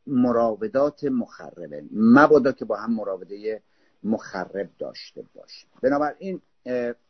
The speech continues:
<clears throat> ما می‌خوایم که با، با چنین ویژگی‌هایی بریم ببینیم که چی جوری می‌شه، اه، موانعی که ممکنه،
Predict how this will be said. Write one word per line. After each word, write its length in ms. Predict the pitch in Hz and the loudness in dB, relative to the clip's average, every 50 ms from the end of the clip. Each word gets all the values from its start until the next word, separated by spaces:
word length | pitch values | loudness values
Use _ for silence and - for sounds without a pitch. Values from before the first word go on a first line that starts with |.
| _ | _
<clears throat> 1700 | - 143 151 127 117 117 - _ _ _ _ _ _ _ _ _ _ _ _ _ _ _ _ _ _ _ _ _ _ _ _ - - _ | -18 -16 -14 -14 -14 -14 -18 _ _ _ _ _ _ _ _ _ _ _ _ _ _ _ _ _ _ _ _ _ _ _ _ -20 -16 _
ما 160 | - 120 156 175 | -2 0 0 0
می‌خوایم 320 | 170 147 - - 151 151 | 0 -2 -4 -4 -4 -4
که 120 | - - | -2 -4
با، 280 | 135 110 117 110 107 - - | -2 -2 -2 -2 -2 -4 -4
با 120 | 107 107 | -6 -6
چنین 420 | - - - 117 127 143 143 120 - _ _ _ _ _ _ - | -6 -6 -4 0 2 2 2 0 -2 _ _ _ _ _ _ -6
ویژگی‌هایی 800 | 110 113 110 - 113 107 92 98 107 101 98 139 160 180 160 135 | -6 -4 -4 -4 -6 -8 -4 -2 -4 -2 2 4 4 4 4 4
بریم 260 | 117 127 131 131 123 | 2 0 0 0 0
ببینیم 380 | 117 127 123 120 120 120 120 117 | 0 0 -2 -2 -2 -2 -2 -4
که 340 | - - 120 120 127 127 123 - | -2 0 0 2 2 2 0 -4
چی 160 | - 160 147 | -8 -6 -2
جوری 220 | 143 156 156 156 | 0 0 2 2
می‌شه، 640 | 135 104 90 82 - - 95 92 92 90 87 87 87 _ _ _ _ _ _ _ _ | 2 0 -2 -8 -12 -8 -6 -6 -6 -6 -8 -10 -12 _ _ _ _ _ _ _ _
اه، 340 | - 92 98 98 95 92 92 | -4 -2 -2 0 -2 -2 -4
موانعی 920 | 87 95 104 117 123 123 120 120 120 117 113 113 120 143 170 156 131 135 120 | -4 0 2 2 2 4 4 2 2 2 2 2 4 4 2 2 0 -4 -8
که 160 | - - 117 | -8 -8 -10
ممکنه، 1160 | 104 101 104 104 101 92 92 90 - - - 131 131 120 107 98 95 92 92 92 92 90 87 | -8 -8 -6 -6 -6 -6 -8 -10 -10 -4 0 2 2 2 2 0 -2 -4 -6 -8 -8 -10 -12